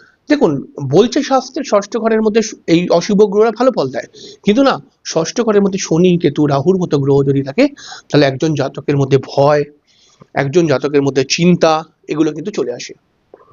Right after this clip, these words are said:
ষষ্ঠ ঘর যখন বিচার করবেন না, তখন মঙ্গলের বলাবল তো দেখতেই হবে, কারণ মঙ্গল হচ্ছে ষষ্ঠ ভাবের কারক গ্রহ। এই মঙ্গল গ্রহটি জন্মছকের কোথাও ভালো অবস্থায় যদি থাকে, তাহলে মঙ্গল ভালো কিভাবে হয়?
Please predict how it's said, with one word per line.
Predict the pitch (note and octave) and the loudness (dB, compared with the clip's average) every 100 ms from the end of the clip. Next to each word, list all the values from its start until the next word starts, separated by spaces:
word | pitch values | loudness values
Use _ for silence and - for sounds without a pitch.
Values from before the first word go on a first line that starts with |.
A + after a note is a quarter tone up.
| C3+ C#3 C#3+ _ _ _ _ _ _ _ - - | -20 -20 -20 _ _ _ _ _ _ _ -10 0
ষষ্ঠ | G#3+ A3 - E4 | 2 2 2 -2
ঘর | G#3+ E3+ A#2+ - F#3 _ - | -2 -2 -2 -4 -10 _ -4
যখন | D#3 - G#3+ | -2 -2 -6
বিচার | D3+ G#3 | -2 -2
করবেন | G#3+ D3+ A#2+ | -2 -6 -6
না, | A#2 - - | -10 -10 -8
তখন | - G#3 | -2 0
মঙ্গলের | E3+ D3+ E3 E3 D#3+ | 2 4 4 4 4
বলাবল | C3 C3 C3+ | 2 2 0
তো | C#3 | -2
দেখতেই | D3 C#3+ - G#3+ | 0 0 0 0
হবে, | E3+ F3+ | 0 -4
কারণ | - _ - D3+ | -12 _ -4 0
মঙ্গল | C#3 C#3+ D#3+ | 2 4 2
হচ্ছে | F3 F3 | 0 -2
ষষ্ঠ | G#3 C3+ - D3 | -4 -4 -4 -2
ভাবের | F3 - | -2 -2
কারক | - C#3 B2+ | 0 0 -2
গ্রহ। | - C#3 - _ _ _ _ - - _ - - | -6 -10 -12 _ _ _ _ -20 -20 _ -10 0
এই | B3 C4 | 4 6
মঙ্গল | B3+ D4 E4 F4 | 6 8 8 6
গ্রহটি | G3+ G3+ G3+ C#3+ C#3+ | 4 2 2 -2 -2
জন্মছকের | C#3+ E3+ A3+ A#3 C4+ | 0 0 0 -2 -4
কোথাও | - G#3+ G#3+ C#4 G#3 C#3 - | 0 2 4 4 4 2 -6
ভালো | C#3+ A#3 D4 | -4 0 2
অবস্থায় | A3 G#3 - E3 | 2 0 -2 -6
যদি | C#3 B2+ | -4 -6
থাকে, | - C3 | -12 -14
তাহলে | B2+ D3+ | -2 0
মঙ্গল | D#3 F3 F#3 | 2 4 4
ভালো | D#3 D3+ G#3+ | 2 0 0
কিভাবে | G#3+ A3 A#3+ | 0 0 2
হয়? | G#3+ | 0